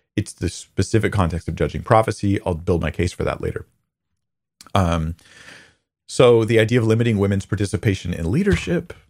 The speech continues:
that fits what Paul says elsewhere really perfectly, if you ask me, at least based on my understanding of all the passages we've painstakingly gone over so far in this series. The second argument they'll have,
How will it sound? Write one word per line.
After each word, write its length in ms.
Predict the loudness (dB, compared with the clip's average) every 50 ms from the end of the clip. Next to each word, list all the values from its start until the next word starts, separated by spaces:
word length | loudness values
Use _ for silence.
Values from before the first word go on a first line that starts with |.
| _ _ _ -10
that 760 | -6 -2 0 2 2 4 4 4 4 2 2 2 0 -2 -4
fits 260 | -4 -4 -2 -2 0
what 120 | -2 -2 0
Paul 180 | 0 -2 -2
says 540 | -2 -2 -2 -2 -2 -2 -6 -12 -18 -20 _ _ _ -4
elsewhere 500 | -4 -4 -4 -2 -4 -2 -2 -2 -4 -6 _ _ -4
really 200 | -2 0 0 0
perfectly, 500 | 0 -2 -2 -4 -4 -12 -12 -10 -8 -8
if 140 | -6 -4 -2
you 60 | -2
ask 240 | -2 -2 -4 -4 -2
me, 120 | -2 0
at 100 | 0 0
least 160 | -2 -2 0
based 200 | -2 -2 0 0
on 60 | 0 0
my 100 | 0 0
understanding 440 | -2 -2 -4 -4 -4 -2 -2 -2
of 80 | -2 -2
all 160 | 0 0 0
the 80 | 0 0
passages 440 | -2 -2 -2 -2 -2 -4 -4 -4 -2
we've 240 | -4 -4 -4 -6 _ _ _ 0
painstakingly 680 | 2 2 2 2 2 0 0 0 0 -2 -2 -2 -2
gone 200 | -2 -2 -4 -4
over 140 | -4 -6 -4
so 180 | -2 -2 -2
far 180 | 0 0 -2 -2
in 80 | -2
this 140 | -4 -8 -6
series. 320 | -2 -2 -2 -2 -2 -6 _ _ _ _ _ _ _ _ _ _ _ _ _ _ _ _ _ _ _ _ _ _ _ _ _ _ _ _ _ _ -18 -18 -18 _ _ _ _
The 140 | 0 0 2
second 340 | 2 0 0 0 0 0 2
argument 400 | 2 4 4 4 2 0 0 0
they'll 120 | 0 0
have, 380 | 2 2 2 2 2 0 -2